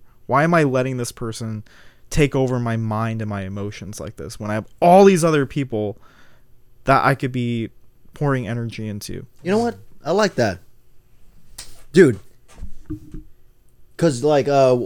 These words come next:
Speaker 2: we're the part of the relationship with the bigger clique, right?
Speaker 1: Yeah.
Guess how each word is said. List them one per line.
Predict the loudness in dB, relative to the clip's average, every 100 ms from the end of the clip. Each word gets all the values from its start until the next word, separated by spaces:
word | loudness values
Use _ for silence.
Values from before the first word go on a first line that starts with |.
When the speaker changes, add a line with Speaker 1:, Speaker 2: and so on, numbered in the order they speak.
| -8 -18 -20 -20 -8
Speaker 2:
we're | 0 0
the | 2 2 4 4 0 -2
part | -2 0
of | 0
the | 0
relationship | 0 -2 -4 -6 -6
with | -8 -6
the |
bigger | -4 -2 -2
clique, | -4 -6 -6
right? | -6 -6 -6 -8 -20 -20
Speaker 1:
Yeah. | -14